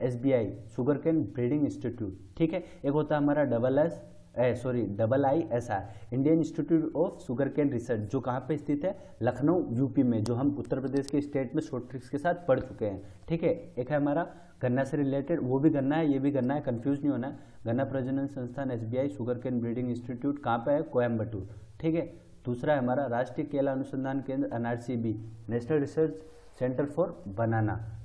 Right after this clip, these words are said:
ठीक है, त्रिचनापल्ली, त्रिचनापल्ली। आपको पता होगा तमिलनाडु में लगभग जो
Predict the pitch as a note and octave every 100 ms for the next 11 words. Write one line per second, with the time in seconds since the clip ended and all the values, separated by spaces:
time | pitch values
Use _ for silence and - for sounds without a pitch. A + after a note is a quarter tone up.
0 | - D#3 F#3 E3 - - D3+ D3 C#3 F3
1 | - - B2 A2+ G2+ - - - C3+ C3+
2 | C3+ E3 - A#2+ G#2+ F#2 - - - A#2
3 | B2 C#3+ A#2 C#3+ C3+ C#3 C#3+ - - A#2
4 | B2+ B2+ B2+ C#3 C#3 C3+ - - - -
5 | - A#2+ A#2+ C3+ A#2 C3